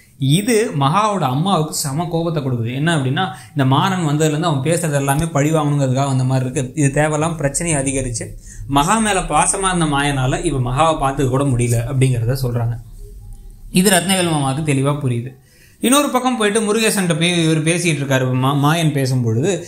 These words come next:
இந்த விஷயத்தை அவர் சொல்றாரு. அவர் உடனே அந்த டி டியை வச்சு எல்லா இன்ஃபர்மேஷனையும் கறந்துடலாம், அவரை கொஞ்சம் ஊத்தி கொடுத்து அப்படின்னு முடிவு பண்றாங்க. அப்ப நாச்சியார் கால் பண்ணி வீட்டுக்கு வான்னு சொல்லி கூப்பிட்டா, அங்க ரத்னவேல் மாமா இருந்துட்டு என்ன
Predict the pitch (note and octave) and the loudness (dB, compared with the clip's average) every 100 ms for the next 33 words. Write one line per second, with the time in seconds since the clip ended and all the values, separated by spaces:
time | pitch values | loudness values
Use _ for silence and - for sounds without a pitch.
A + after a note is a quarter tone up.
0 | - - D#3+ D#3+ D#3+ G3+ D3+ B2+ C#3 C#3 | -8 2 4 4 2 0 0 0 0 0
1 | B2+ - G3 G3 E3+ F#3 E3 D3 A3 A3+ | 0 0 0 0 0 0 0 0 0 2
2 | F3 C#3 C3+ C#3 C#3+ C#3 D#3 D#3 C3+ D3 | 0 0 0 0 2 2 0 -2 0 0
3 | C#3+ C#3 C#3+ C3 C3 B2+ B2 A#2+ B2 D#3 | 0 0 0 0 0 0 -2 -2 -2 -2
4 | C#3 B2+ A2 A#2+ A#2+ B2+ B2 C#3 B2 C3 | -2 -2 -4 -4 -6 -6 -4 -2 0 0
5 | B2+ A#2 A2+ A#2 E3+ - - - - F#3+ | 0 0 0 0 -4 -10 -16 -20 -2 0
6 | G#3 B3+ A3 A#3 B3+ A3 F#3+ G3 G3 F#3 | 2 2 2 0 0 0 2 0 0 0
7 | G3 F#3+ E3+ D#3+ D#3 D3 C3 A#2+ A#2 A#3 | 0 0 2 2 2 0 0 -2 -2 -2
8 | E3+ F3 E3 D#3 F3 D#3+ D3 C3+ B2 C3 | -2 0 0 0 0 0 0 0 0 0
9 | C3+ | 0